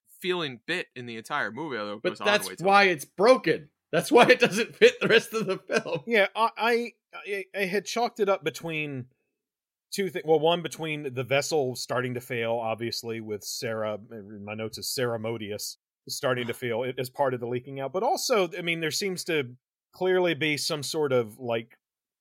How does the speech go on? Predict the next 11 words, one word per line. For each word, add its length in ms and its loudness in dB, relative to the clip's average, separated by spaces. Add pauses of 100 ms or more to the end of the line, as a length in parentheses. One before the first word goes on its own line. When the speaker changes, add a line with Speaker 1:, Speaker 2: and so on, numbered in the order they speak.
(500)
Speaker 3:
initial 500 0
step 460 -2
process 800 2
to 600 0 (100)
Asmodeus 540 -2
acclimating 720 -2
to 140 -4
a 40 0
potential 500 -6
new 140 -4
vessel 500 -4